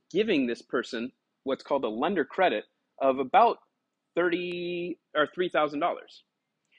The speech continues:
Now, whenever you see banks offering first-time home buyer credits, uh, fifteen hundred dollars or blank off your closing costs for signing up for a checking account or whatever it is, what they're really doing is playing with the interest rates. It's sort of like if you go back to grade school,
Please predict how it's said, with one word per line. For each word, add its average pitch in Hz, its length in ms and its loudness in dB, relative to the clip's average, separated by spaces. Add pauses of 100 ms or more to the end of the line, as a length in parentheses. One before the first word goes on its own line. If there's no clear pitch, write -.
Now, 165 160 2
whenever 180 300 2
you 254 140 -2
see 220 220 -6
banks 143 340 0
offering 127 440 0
first-time 240 400 0
home 240 180 0
buyer 185 240 6
credits, 127 560 -4 (320)
uh, 131 180 0 (120)
fifteen 247 300 -2
hundred 220 260 -2
dollars 151 600 2
or 131 440 -2 (800)
blank 226 260 -2
off 202 220 0
your 196 100 -2
closing 196 380 0
costs 131 640 -4 (160)
for 156 340 0
signing 190 380 -6
up 180 180 -4
for 185 120 -2
a 170 60 -4
checking 170 340 -6
account 127 360 -6
or 143 80 -2
whatever 180 380 2
it 151 60 0
is, 98 220 -4 (180)
what 185 120 -2
they're 196 120 4
really 220 320 -2
doing 160 380 -2
is - 120 -8
playing 190 320 -6
with 151 140 -4
the 123 100 -4
interest 131 300 -8
rates. 76 240 -14
It's - 120 -16
sort 226 140 4
of 240 60 0
like 202 160 0
if 156 80 -8
you 143 60 -10
go 143 100 4
back 143 240 2
to 123 60 -10
grade 107 300 -6
school, 175 320 -4